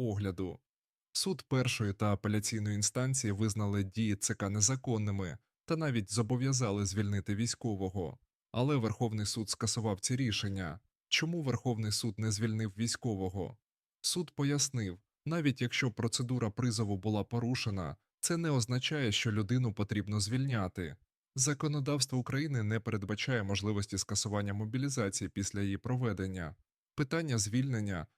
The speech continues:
регулюється іншими законами, да, а не порушеннями при мобілізації. Відсутність медогляду не є підставою для звільнення.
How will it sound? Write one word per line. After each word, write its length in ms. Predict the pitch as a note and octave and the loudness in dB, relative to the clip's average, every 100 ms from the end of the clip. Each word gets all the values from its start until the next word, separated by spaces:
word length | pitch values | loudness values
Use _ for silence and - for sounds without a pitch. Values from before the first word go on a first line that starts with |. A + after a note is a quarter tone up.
| _ | _
регулюється 640 | B2 C#3 C#3+ C#3+ C#3 - A2+ | -2 0 0 2 0 0 0
іншими 420 | A#2 A2+ A#2+ A2 | 0 0 -2 0
законами, 680 | G#2+ C3+ - A#2+ G2 F#2 F#2+ | 0 0 0 -2 -2 -2 -2
да, 220 | F2+ G2 | 0 0
а 40 | F#2+ | 0
не 140 | G2 | -2
порушеннями 680 | - G#2+ A2 G#2+ G2 G2 F#2+ | -2 -2 -2 -2 -4 -4 -2
при 180 | A2 | -2
мобілізації. 960 | G2+ G2+ G#2+ A2 A2+ A2 F2 - F2 D2 - _ _ _ _ _ _ - | -2 -2 -2 -2 0 0 -2 -4 -6 -8 -12 _ _ _ _ _ _ -4
Відсутність 640 | D#3 - F#3+ - D#3+ - | -2 0 -2 -2 -4 -2
медогляду 760 | C3+ C3 C#3 B2 A#2+ G#2+ F#2+ - _ _ _ | -2 0 2 2 0 -2 -4 -6 _ _ _
не 200 | A2 C3 | 0 0
є 200 | D3 F3+ | 2 0
підставою 560 | C3+ A2+ - B2+ C3+ A#2+ | -2 -2 0 0 2 0
для 160 | G#2+ B2 | 2 0
звільнення. 760 | A#2 C3+ D3 A#2 G#2 F#2 E2+ | 2 0 0 -2 -2 -2 -6